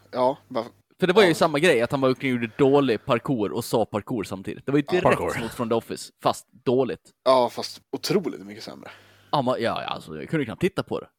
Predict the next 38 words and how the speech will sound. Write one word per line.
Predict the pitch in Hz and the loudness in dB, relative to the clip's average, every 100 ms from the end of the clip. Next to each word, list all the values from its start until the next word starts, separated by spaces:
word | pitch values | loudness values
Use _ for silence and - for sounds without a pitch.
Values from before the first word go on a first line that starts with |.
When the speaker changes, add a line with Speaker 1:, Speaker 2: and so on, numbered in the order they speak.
| _ _ _ - | _ _ _ 2
Speaker 1:
Nej, | 135 | 4
det | 143 | 6
var, | 139 | 6
Speaker 2:
Det | |
var | 131 | 6
Speaker 1:
det | |
var | 143 131 | 4 4
bara | 135 | 4
Speaker 2:
cringe | 131 220 | 6 4
Speaker 1:
pinsamt. | 151 113 - | 2 -2 -2
Speaker 2:
deluxe. | 131 151 - - - | -2 0 -4 -8 -6
Speaker 1:
Ja. | 120 | -2
Speaker 2:
Ja. | 120 135 - _ _ _ _ _ _ - - _ | 0 -2 -10 _ _ _ _ _ _ -18 -18 _
Nej, | 104 107 | -6 -6
så | - 101 | -6 -8
jävla | 98 95 82 | -6 -6 -6
dåligt. | 90 85 - _ - | -6 -8 -12 _ -20
Speaker 1:
Kast. | - - - - - _ _ _ | -18 -16 -18 -20 -20 _ _ _
Ja. | - - _ _ _ _ _ _ - 147 | -20 -20 _ _ _ _ _ _ -10 -10
Speaker 2:
Usch. | - - - _ _ _ | -10 -18 -20 _ _ _
Ja, | - 123 120 | -4 -4 -2
men | 143 | -2
man | 147 | -2
kommer | 131 | -2
fortsätta | 131 135 117 | -4 -8 -8
kolla | - 107 101 | -4 -4 -4
på | 92 | -8
den | 80 | -8
då, | 95 | -10
för | - 95 | -10 -8
det | |
är | 98 | -6
det | 92 | -4
Speaker 3:
Mm. | 101 | -6
Speaker 2:
man | 90 | -6
gör, | 92 73 | -8 -8
va? | - _ _ _ _ _ | -10 _ _ _ _ _
Men, | 92 69 | -14 -14